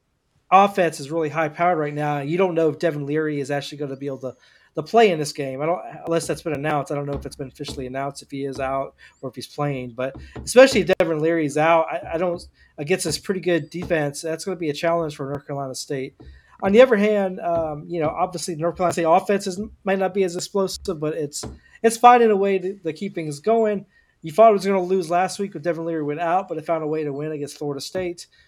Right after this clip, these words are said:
Um, they looked decent against Clemson. They didn't get blown out. And so, you know, again, very close matchup here.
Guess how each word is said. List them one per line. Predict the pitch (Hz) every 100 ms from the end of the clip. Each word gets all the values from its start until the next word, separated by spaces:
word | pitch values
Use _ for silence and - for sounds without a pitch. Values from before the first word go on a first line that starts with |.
| _ _ _ _ -
Um, | 160 156
they | 170
looked | 175 156 -
decent | 185 226 233 269 - -
against | 202 233 240
Clemson. | - 240 - 262
They | 196
didn't | 180
get | 170 151
blown | 147 143 160
out. | 190 190 - - _ _ -
And | 160
so, | - 180 170 160 160 254
you | 175
know, | 160 160 160 -
again, | 160 151 190 147
very | 175 202 190
close | - 185 -
matchup | 165 185 185 156
here. | - 156 151 147